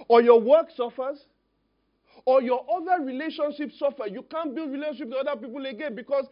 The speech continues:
everything's about what this person did to you. You are unable to move on. Stop. Get rid of that idol. It's not working.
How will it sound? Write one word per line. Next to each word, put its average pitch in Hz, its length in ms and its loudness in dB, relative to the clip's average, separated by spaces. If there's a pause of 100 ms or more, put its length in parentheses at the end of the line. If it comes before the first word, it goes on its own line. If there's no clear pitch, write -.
(260)
everything's 302 680 -6
about 277 260 -4
what 254 180 -4
this 262 120 -12
person 269 400 -8
did 254 220 -12
to 277 80 -8
you. 269 380 -8 (960)
You 156 160 -6
are 151 80 -8
unable 170 380 -6
to 156 120 -20
move 131 340 -16
on. 113 280 -14 (1400)
Stop. - 180 -18 (2000)
Get 180 240 -6
rid 135 160 -4
of 107 120 -10
that 110 160 -12
idol. 92 280 -20 (1500)
It's 180 160 -8
not 214 180 -6
working. 196 460 -2